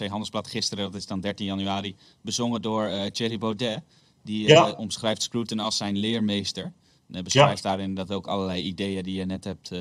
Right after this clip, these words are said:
Speaker 1: hebt opgenoemd. Om nou toch nog even terug te keren naar het, eh, het centrale thema van onze podcast, de Europese Unie.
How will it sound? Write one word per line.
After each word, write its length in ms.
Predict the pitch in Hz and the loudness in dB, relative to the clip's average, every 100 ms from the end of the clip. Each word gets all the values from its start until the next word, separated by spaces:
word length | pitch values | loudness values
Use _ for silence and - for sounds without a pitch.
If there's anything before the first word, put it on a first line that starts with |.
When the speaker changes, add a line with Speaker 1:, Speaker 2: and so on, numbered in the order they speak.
| 85 | -8
Speaker 1:
hebt 240 | 90 - | -10 -10
opgenoemd. 560 | 107 - 98 87 - - _ _ _ _ | -10 -6 -6 -4 -6 -10 _ _ _ _
Om 100 | 107 | -2
nou 160 | 110 110 | -2 -2
toch 160 | 127 | -2
nog 140 | 147 123 | -2 0
even 340 | 120 117 110 | -2 -2 -4
terug 200 | 127 123 | -4 -6
te 80 | 127 | -4
keren 260 | 117 110 | -2 0
naar 80 | 107 | 0
het, 120 | 104 | -2
eh, 380 | 98 101 92 - | -4 -4 -6 -10
het 120 | 95 | -10
centrale 440 | - 101 113 110 104 | -8 0 2 2 2
thema 320 | 117 113 107 | 0 0 0
van 120 | 101 | -4
onze 160 | 107 101 | -6 -8
podcast, 420 | - 117 107 101 | -10 -8 -8 -6
de 80 | - | -6
Europese 440 | 107 101 101 - | -8 -6 -6 -4
Unie. 300 | - 104 127 | -4 -2 -4